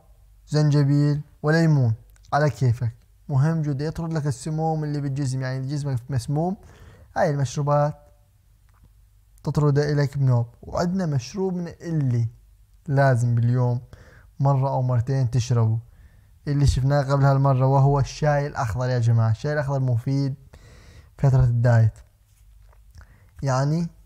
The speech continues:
مفيد شيء كثير، شيء خرافي. إذا أنت تروح تقرأ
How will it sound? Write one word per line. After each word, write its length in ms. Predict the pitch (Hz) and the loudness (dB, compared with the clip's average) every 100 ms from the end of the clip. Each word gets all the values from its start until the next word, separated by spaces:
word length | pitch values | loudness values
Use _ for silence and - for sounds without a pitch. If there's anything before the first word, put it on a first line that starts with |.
| - | -6
مفيد 480 | 117 147 156 160 147 _ _ _ - _ _ _ _ _ - 127 | -4 -2 0 0 -4 _ _ _ -20 _ _ _ _ _ -18 -14
شيء 440 | - 151 156 156 - - | -2 0 0 -2 -12 -20
كثير، 320 | - 151 139 | -4 0 2
شيء 240 | 120 156 156 | 2 0 -2
خرافي. 560 | 147 143 135 120 117 113 - - - - _ - | 0 2 2 0 -4 -6 -12 -20 -20 -20 _ -8
إذا 200 | 127 156 | -4 0
أنت 120 | 143 | 0
تروح 320 | 135 143 131 | 2 2 2
تقرأ 440 | 110 147 123 113 | 2 0 2 0